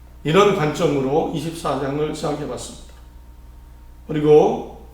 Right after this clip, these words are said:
어, 깨달은 것이 몇 가지 있습니다. 함께 나눕니다. 첫 번째 핵심은요, 의인의 가정이 넘어지지 않는다는 겁니다. 의인의 가정. 일 절에 얘기하죠. "너는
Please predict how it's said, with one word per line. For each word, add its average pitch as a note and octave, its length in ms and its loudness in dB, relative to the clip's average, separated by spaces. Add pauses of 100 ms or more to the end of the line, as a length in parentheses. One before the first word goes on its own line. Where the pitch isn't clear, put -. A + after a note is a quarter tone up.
(120)
어, - 440 -18
깨달은 G#3 380 0
것이 E3 540 -4 (280)
몇 B2+ 140 -8
가지 C3+ 200 -6
있습니다. - 400 -12
함께 F#3+ 280 -6
나눕니다. B2+ 440 -6 (1200)
첫 - 160 -12
번째 F#3+ 280 2
핵심은요, D3 760 -2 (1120)
의인의 G#3 500 6
가정이 D3+ 760 -2 (340)
넘어지지 D3 640 -2
않는다는 C#3 420 -6
겁니다. - 240 -18
의인의 A#3 420 0
가정. - 200 -16 (2750)
일 E3 140 0
절에 F3+ 480 2
얘기하죠. D3 720 0
"너는 D3+ 580 0